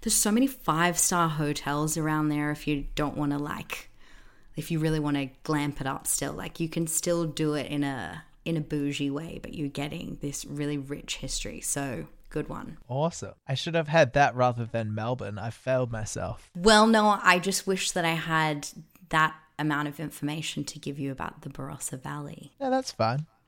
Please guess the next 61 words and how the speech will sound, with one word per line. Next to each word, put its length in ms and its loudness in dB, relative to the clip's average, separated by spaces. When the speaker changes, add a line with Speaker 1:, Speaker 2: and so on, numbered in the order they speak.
Speaker 1:
I'm 100 -8
so 220 -8
sorry. 380 -8
I'm 60 -10
so 120 -4
sorry 260 -4
I 40 -12
failed 500 -12
you. 260 -12
Speaker 2:
No, 220 6
you 160 2
have 180 4
not 240 6
at 180 -2
all. 300 4
Speaker 1:
<laughs> 140 -8
Speaker 2:
You've 160 -4
taught 260 2
me 120 0
many 460 0
a 100 2
thing. 340 -6
I 140 4
had 160 2
no 260 6
idea 320 6
about 240 6
anything 420 2
to 100 0
do 280 4
with 140 2
the 100 2
valley. 380 0
I 120 2
just 160 2
saw 100 6
there 120 4
was 140 2
wineries 540 6
and 100 4
I 60 4
was 120 4
like, 140 8
"That's 240 6
enough 240 10
for 100 6
me." 420 10
Speaker 1:
Yeah, 300 10
well, 260 6
look, 160 6
I 140 6
just 180 -4
feel 160 -6
like 140 -4
you 80 -8
can't 240 -10
go 100 -8
wrong. 420 -6
Speaker 2:
Yeah. 260 0
Speaker 1:
Just 140 -4
go. 280 -8